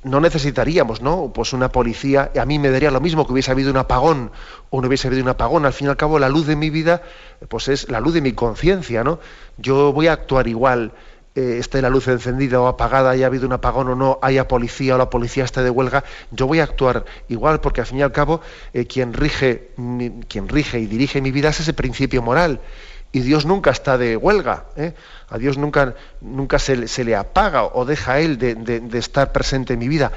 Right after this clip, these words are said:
Sí, eso es verdad. Pero, pero no podemos olvidar de que partimos de una situación real y concreta del hombre caído por el pecado original.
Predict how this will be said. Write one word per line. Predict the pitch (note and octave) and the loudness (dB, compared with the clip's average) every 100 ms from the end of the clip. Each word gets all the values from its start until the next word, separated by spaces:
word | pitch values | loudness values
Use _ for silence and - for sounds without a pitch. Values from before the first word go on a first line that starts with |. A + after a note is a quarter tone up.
| - - | -8 -8
Sí, | - | -6
eso | G2+ C3+ | -4 -2
es | C3 | -2
verdad. | A2 G#2+ B2 - - - - - - - - - | 0 2 0 -2 -14 -20 -20 -20 -20 -20 -18 -2
Pero, | C3 B2 A#2+ A#2+ - - - - A2+ | 0 2 2 0 -8 -20 -18 -14 -8
pero | A#2 G2+ | -4 -2
no | B2 | 0
podemos | B2+ B2+ C3 C3 | 0 0 0 -2
olvidar | C3 C3 C3+ | 0 0 0
de | C3+ | 0
que | C3 A#2+ | -2 -2
partimos | - C3+ - D3+ C#3 B2+ C#3+ - - - - - | 0 0 0 -2 0 0 -2 -6 -16 -20 -20 -6
de | C3 A#2+ C3+ | -4 0 0
una | C#3 | 2
situación | C3+ C#3+ C3+ C#3 - C#3+ B2 | 0 -2 -2 -2 -2 -2 0
real | A2+ A#2+ | 0 2
y | B2 | 0
concreta | - C3+ C3 C3+ - C3+ - - - - | -2 -2 -2 -2 0 -2 -4 -20 -20 -18
del | - B2 B2 - | -6 -2 -2 0
hombre | D3 C#3+ C#3 C#3+ C#3 | 0 2 2 0 0
caído | A2+ B2 D#3+ A#2+ G#2+ | -2 -2 0 -2 -2
por | A2+ | -2
el | G#2+ | -4
pecado | A2 - A#2 A#2 | -4 -2 0 0
original. | A2 G#2+ G#2 G#2+ G2 | -2 -4 -4 -2 -4